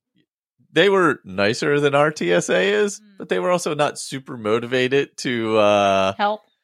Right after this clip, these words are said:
Speaker 1: figure out what was happening. So, you know, like,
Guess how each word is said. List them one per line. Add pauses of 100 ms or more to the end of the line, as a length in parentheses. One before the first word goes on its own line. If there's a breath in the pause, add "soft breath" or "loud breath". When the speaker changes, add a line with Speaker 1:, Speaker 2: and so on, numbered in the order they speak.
(180)
Speaker 1:
figure
out
what
was
happening. (320 soft breath)
So,
you
know, (220)
like,